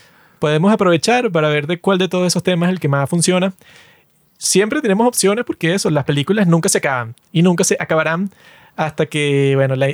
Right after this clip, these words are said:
inteligencia artificial haga como hizo con esta película. Bueno, esta es la primera película hecha con inteligencia artificial. Ahora espera, ajá, esa es la primera. Es como la primera película en general que se hizo. Era una mierda, ¿no? O sea, no sé cuál sería, pero seguro era una cosa así que tú la ves hoy y es que, pff,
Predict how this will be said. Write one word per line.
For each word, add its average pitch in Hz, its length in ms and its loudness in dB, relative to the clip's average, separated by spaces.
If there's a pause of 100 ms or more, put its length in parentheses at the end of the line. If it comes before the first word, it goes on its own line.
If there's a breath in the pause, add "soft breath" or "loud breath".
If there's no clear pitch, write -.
inteligencia 143 400 0
artificial 160 500 -2
haga 147 180 0
como 165 180 2
hizo 156 120 0
con 160 160 0
esta 170 140 0
película. 170 300 0
Bueno, 143 260 0
esta 143 180 -4
es 208 60 0
la 240 80 0
primera 175 260 2
película 226 480 0 (400 soft breath)
hecha 165 280 -2
con 220 140 0
inteligencia 170 540 0
artificial. 143 560 -4 (680 loud breath)
Ahora 143 260 0
espera, 165 580 0
ajá, 151 240 -2
esa 147 160 -2
es 175 60 0
la 220 100 0
primera. 175 400 0
Es 127 60 -6
como 214 240 -2
la 247 100 -2
primera 175 320 0
película 233 480 0 (380 soft breath)
en 165 180 0
general 160 400 -2
que 147 100 -2
se 151 140 0
hizo. 175 220 2
Era 131 100 0
una 165 100 0
mierda, 175 300 2
¿no? 185 200 2
O 160 40 2
sea, 139 400 0
no 135 140 -2
sé 147 200 0
cuál 156 220 -2
sería, 135 400 0 (400 soft breath)
pero 143 220 0
seguro 139 320 2
era 139 120 0
una 175 320 2
cosa 175 220 -2
así 175 220 2
que 180 80 0
tú 175 100 0
la 170 80 4
ves 165 140 4
hoy 180 220 2
y - 20 2
es 185 80 4
que, 170 100 4
pff, - 160 -8